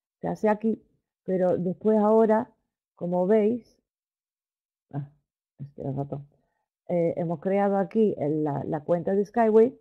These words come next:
y ahora, eh, desde el email hemos hecho clic para verificar nuestros emails y entonces se abre esta ventana a continuación desde nuestro enlace. Esta ya, en realidad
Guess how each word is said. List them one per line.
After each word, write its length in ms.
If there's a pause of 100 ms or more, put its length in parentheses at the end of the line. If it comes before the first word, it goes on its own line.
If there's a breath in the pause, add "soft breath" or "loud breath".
(500)
y 160
ahora, 540
eh, 300
desde 360
el 140
email 720
hemos 380
hecho 240
clic 440
para 460
verificar 1120
nuestros 480
emails 460 (440)
y 60
entonces 540
se 160
abre 460
esta 460
ventana 760
a 180
continuación 800 (420)
desde 320
nuestro 360
enlace. 480 (480)
Esta 340
ya, 480
en 160
realidad 580